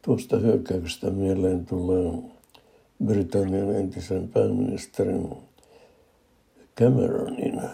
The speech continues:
huomautus, että Gaza on käytännössä avoin vankila,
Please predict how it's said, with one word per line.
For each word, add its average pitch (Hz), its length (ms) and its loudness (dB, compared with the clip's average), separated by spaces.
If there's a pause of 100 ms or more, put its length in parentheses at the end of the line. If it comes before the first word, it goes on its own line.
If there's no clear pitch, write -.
(300)
huomautus, - 920 0 (840)
että - 320 -2
Gaza 98 580 4
on 90 180 0
käytännössä 95 680 -2
avoin 107 500 2
vankila, 90 760 4